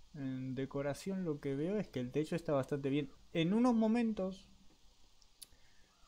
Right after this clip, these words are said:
tal vez cruce por mí la idea de venirme a vivir a este árbol con la inmensa cantidad de hombres pájaro que hay alrededor,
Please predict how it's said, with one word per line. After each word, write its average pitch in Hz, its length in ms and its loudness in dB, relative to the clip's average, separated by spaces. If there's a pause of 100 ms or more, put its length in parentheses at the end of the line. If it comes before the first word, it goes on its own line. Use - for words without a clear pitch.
tal 180 420 8
vez 165 500 4
cruce 156 380 2
por 135 300 -2
mí 156 260 2
la 135 160 4
idea 135 560 2
de 139 220 -4
venirme 135 420 0
a 135 60 0
vivir 135 320 2
a 131 100 4
este 135 260 0
árbol 139 300 2
con 110 220 -2
la 107 100 -2
inmensa 120 440 -2
cantidad 127 460 2
de 120 120 2
hombres 131 300 2
pájaro 131 460 6
que 139 100 2
hay 143 100 4
alrededor, 170 480 4